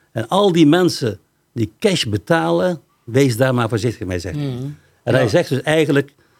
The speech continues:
Speaker 1: "En kijk dus vooral niet de verkeerde kant op.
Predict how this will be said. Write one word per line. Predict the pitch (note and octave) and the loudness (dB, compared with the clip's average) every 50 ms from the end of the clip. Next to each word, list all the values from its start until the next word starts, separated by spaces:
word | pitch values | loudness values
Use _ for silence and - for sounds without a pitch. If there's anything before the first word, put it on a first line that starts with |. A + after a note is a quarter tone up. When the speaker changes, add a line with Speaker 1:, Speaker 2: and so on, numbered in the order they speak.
| _ _ | _ _
Speaker 1:
"En | - A#2+ G#2+ - | -6 -6 -6 -2
kijk | - D#3 D3+ D3 B2 A2 | -2 -2 0 0 2 2
dus | C3 C3+ - - | 2 0 0 0
vooral | - A#2+ A#2 A#2 A#2 A2+ A2+ A2 - _ _ _ _ _ _ - | -2 0 2 2 2 2 0 -2 -6 _ _ _ _ _ _ -2
niet | B2+ B2+ C3 B2+ B2+ - - - _ _ _ _ _ _ | 2 2 2 2 2 -4 -14 -20 _ _ _ _ _ _
de | - G#2+ | -10 -8
verkeerde | G2+ - - A2+ G#2+ | -6 -2 -2 -2 0
kant | - B2+ A2+ G#2 G#2 | 0 -2 -4 -4 -4
op. | E2+ - | -8 -10